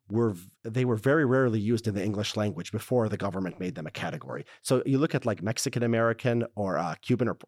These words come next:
Puerto Rican American, they, those go down since the nineteen seventies,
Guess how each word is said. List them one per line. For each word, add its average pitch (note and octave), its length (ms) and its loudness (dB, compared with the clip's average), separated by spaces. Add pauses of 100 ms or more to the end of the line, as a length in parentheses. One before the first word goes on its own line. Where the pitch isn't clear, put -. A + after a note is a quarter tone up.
(100)
Puerto G#2 180 -2
Rican A2 220 0
American, B2 380 2 (180)
they, C3+ 160 4 (140)
those D3 200 4
go B2 140 2
down G#2+ 380 2
since A2 180 -2
the - 80 -2
nineteen G#2 280 0
seventies, G#2+ 460 0